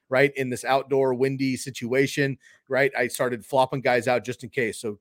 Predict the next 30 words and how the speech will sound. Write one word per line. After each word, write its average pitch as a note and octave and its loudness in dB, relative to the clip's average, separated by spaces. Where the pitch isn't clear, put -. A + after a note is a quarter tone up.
start E3 4
looking E3+ 0
at C#3 -4
kickers D3+ -2
and B2+ -8
D C3+ 2
S B2+ 2
Ts C3+ -2
ahead C3 2
of - -4
time C3 -2
if A2+ -12
you G#2+ -20
can. D#3+ 0
And B2+ 0
running D#3 2
backs E3+ 4
are B2 0
very, B2+ 4
very C3 2
important. C3+ 0
I - 2
would A2+ 0
rather D3 6
have C#3+ 4
five E3 8
handcuff D#3+ 2
running D3 4
backs A2+ 2
than A2+ -8